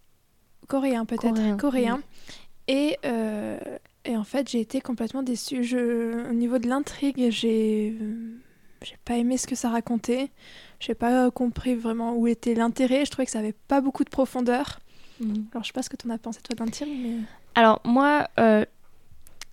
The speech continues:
Speaker 2: en fait, j'ai trouvé un peu comme toi qu'il y avait quelque chose, euh, bah, de très romantique, mais qui flirtait parfois un f-, un peu avec le poncif, en fait.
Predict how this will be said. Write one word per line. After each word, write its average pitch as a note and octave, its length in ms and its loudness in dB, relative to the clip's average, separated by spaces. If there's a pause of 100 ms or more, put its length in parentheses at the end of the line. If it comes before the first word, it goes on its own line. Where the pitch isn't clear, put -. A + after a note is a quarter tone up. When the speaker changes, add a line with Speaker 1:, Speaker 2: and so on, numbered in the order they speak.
(180)
Speaker 2:
en A#3 80 0
fait, C#4 200 -2
j'ai A3 120 0
trouvé A#3+ 400 0
un B3+ 100 4
peu A#3+ 120 0
comme A3+ 200 4
toi C4 140 0
qu'il A3+ 140 -2
y - 20 2
avait G#3 120 4
quelque A3 300 2
chose, B3 440 2
euh, G3+ 200 4
bah, G#3+ 140 2
de G#3+ 80 2
très - 160 -2
romantique, C4 560 0
mais A#3+ 220 6
qui - 160 -12
flirtait A#3 520 0
parfois A#3+ 340 -2
un A#3+ 40 0
f-, - 120 -8 (100)
un G#3+ 80 4
peu B3 140 4
avec A#3 220 4
le G#3+ 80 2
poncif, G#3+ 580 -2
en G3 60 -4
fait. F#3+ 200 -12